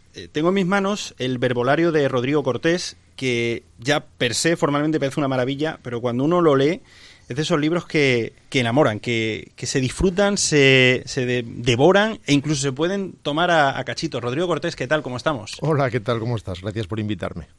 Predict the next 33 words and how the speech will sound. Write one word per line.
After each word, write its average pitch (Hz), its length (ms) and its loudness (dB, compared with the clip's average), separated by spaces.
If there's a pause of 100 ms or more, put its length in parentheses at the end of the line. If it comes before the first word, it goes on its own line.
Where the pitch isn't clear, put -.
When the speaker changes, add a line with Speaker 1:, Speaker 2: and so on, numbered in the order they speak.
(140)
Speaker 1:
Oye, 131 180 -4
un 131 100 -2
libro 147 240 0
precioso 147 480 0
y 175 60 4
además 139 300 2
que 147 200 -2
tiene 156 600 -2
un 170 220 -4
nacimiento, 160 580 -4
una 156 80 -4
historia 160 300 -4
de 147 60 -4
un 156 100 -6
nacimiento 156 760 -4
muy 139 240 -2
singular, 143 460 -2
¿verdad? 120 260 -8 (380)
Speaker 2:
Sí, 135 440 -2
es 101 140 -4
verdad 139 180 2
que 151 60 2
es 143 80 -4
un 151 80 2
libro 151 240 2
muy 147 260 2
bonito 143 380 0
que 135 80 -2
nace 127 240 -4
de 143 60 0
la 117 100 -2
forma 131 240 -4
más 123 460 -2